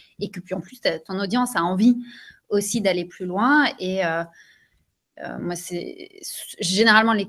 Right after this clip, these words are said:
les gens avec qui je travaille, ils ont déjà leur audience, ils ont déjà leur site. Et voilà, j'ai aidé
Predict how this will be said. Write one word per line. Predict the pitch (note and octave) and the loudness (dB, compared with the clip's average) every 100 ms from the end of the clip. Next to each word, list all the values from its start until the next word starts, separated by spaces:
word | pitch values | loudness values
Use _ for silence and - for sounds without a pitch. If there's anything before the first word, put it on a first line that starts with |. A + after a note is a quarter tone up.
| - | -8
les | F#3+ F#3+ | -8 -2
gens | G3+ | -2
avec | F3+ F#3 | -2 -6
qui | F3+ | -12
je | |
travaille, | - G3 C4+ | 0 2 2
ils | F#3 G3+ | 2 2
ont | |
déjà | B3+ F#3 F#3 | 2 4 2
leur | E3+ | 0
audience, | E3+ E3+ B3 C4+ | -2 0 0 0
ils | G3 F3 | -4 -2
ont | A#3+ | 0
déjà | A#3 F#3 | 2 0
leur | E3+ D#3+ | -2 -6
site. | - - D4 - | -6 -4 -4 -4
Et | - | -2
voilà, | A3+ A#3+ | 0 0
j'ai | G3 E3+ | -2 -6
aidé | D#3+ | -8